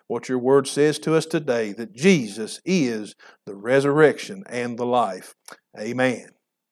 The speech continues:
So John chapter five and verse twenty-four, <clears throat> just want to read a couple of verses here,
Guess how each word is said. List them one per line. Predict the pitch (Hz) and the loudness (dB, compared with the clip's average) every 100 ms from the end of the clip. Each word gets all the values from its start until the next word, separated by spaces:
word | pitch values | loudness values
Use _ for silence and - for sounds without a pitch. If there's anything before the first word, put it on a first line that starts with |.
| _ _ - - _ - _ _ | _ _ -20 -20 _ -20 _ _
So | 196 175 | 6 8
John | 190 285 311 233 | 8 8 6 4
chapter | 240 247 240 | 6 6 4
five | 170 202 208 220 202 | 6 10 12 12 8
and | 175 | 6
verse | 196 196 | 8 6
twenty-four, | - 196 190 175 180 160 151 165 | 6 6 6 6 6 8 6 2
<clears throat> | - - - - 277 165 - - - - - | -2 0 4 4 4 4 0 -16 -20 -14 0
just | 240 240 | 2 6
want | 233 | 8
to | |
read | 196 214 196 | 10 10 8
a | |
couple | 180 208 214 160 | 8 8 8 4
of | 147 | 6
verses | 185 190 180 175 170 | 10 10 8 4 2
here, | 175 170 170 185 185 | 4 8 8 6 2